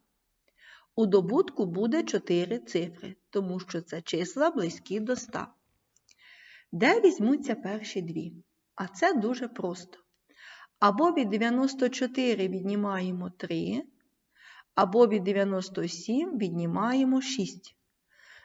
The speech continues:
Зверніть увагу, дев'яносто чотири відняти три буде дев'яносто один, і дев'яносто сім відняти шість також буде дев'яносто один. Тому віднімайте, як вам зручно.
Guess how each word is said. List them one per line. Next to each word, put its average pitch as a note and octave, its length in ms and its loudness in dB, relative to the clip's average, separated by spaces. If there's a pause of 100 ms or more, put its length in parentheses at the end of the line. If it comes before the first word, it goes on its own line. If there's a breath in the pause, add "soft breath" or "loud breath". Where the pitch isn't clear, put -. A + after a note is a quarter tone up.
(100)
Зверніть G3+ 480 0
увагу, A#3 560 4 (640 soft breath)
дев'яносто C4+ 600 6
чотири B3+ 480 0
відняти C4 460 0
три C#4 260 0
буде C#4 260 0
дев'яносто C#4 680 2
один, C#4+ 420 0 (800)
і A3 80 2
дев'яносто B3 680 2
сім A3+ 300 2
відняти G3+ 580 0
шість D4 460 -2
також B3+ 440 -2
буде C#4 340 -4
дев'яносто F#3 760 -4
один. F3+ 400 -4
Тому D4 300 -2
віднімайте, B3 640 0
як G#3+ 260 0
вам A3+ 180 -2
зручно. F#3 520 -6